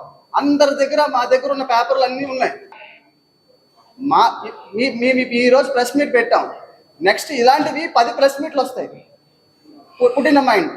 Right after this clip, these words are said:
ఆ వడ్డాది గ్రామంలో ఇరవై మంది పైన, పైన బాధ్యతలు ఉన్నారు. ఎవరెవరు దగ్గర దగ్గర పదిహేను కోట్ల కుంభకోణం, ఈయన ఒక్కరి దగ్గర ఎనిమిది కోట్లు. ఆ? ఇంకా రాజకీయ నేర అనుభూతితో ఆయన రెచ్చిపోతున్నాడు సార్.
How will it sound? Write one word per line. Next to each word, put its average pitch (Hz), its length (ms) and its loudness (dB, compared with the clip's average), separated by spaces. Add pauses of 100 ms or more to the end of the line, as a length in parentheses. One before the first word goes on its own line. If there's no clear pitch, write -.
(140)
ఆ 226 220 4
వడ్డాది 262 280 2
గ్రామంలో 240 360 -2
ఇరవై 247 320 0
మంది 247 240 -6
పైన, 262 240 0
పైన 269 280 0
బాధ్యతలు 233 400 0
ఉన్నారు. - 200 -2 (960)
ఎవరెవరు 254 960 2
దగ్గర 254 240 -4
దగ్గర 269 260 2
పదిహేను 254 480 2
కోట్ల 277 340 0 (340)
కుంభకోణం, 233 400 -4
ఈయన 254 200 -2
ఒక్కరి 254 280 -2
దగ్గర 277 140 2
ఎనిమిది 240 300 -2
కోట్లు. 185 280 -6 (2500)
ఆ? 202 300 0 (340)
ఇంకా 214 160 4
రాజకీయ 214 420 2
నేర 269 120 6
అనుభూతితో 262 520 2
ఆయన 254 160 0
రెచ్చిపోతున్నాడు 262 580 0
సార్. 143 220 -12